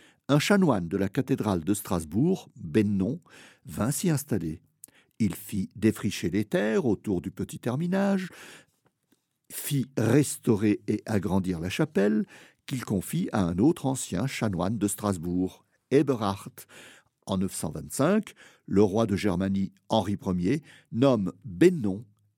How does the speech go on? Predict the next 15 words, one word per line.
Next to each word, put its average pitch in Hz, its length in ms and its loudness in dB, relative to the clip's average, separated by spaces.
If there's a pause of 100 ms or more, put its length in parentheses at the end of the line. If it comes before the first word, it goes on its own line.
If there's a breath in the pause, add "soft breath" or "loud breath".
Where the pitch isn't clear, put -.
évêque 107 340 -2
de - 100 2
Metz, - 520 -2 (280 loud breath)
mais 135 280 4 (340 soft breath)
en 190 140 0
bafouant 160 720 2
les 104 160 4
règles 127 340 2
en 104 60 2
vigueur 104 480 2
pour 85 200 -2
l'élection 95 460 -2
d'un 82 120 -4
évêque, 90 360 -2 (220 loud breath)
d'où 123 340 4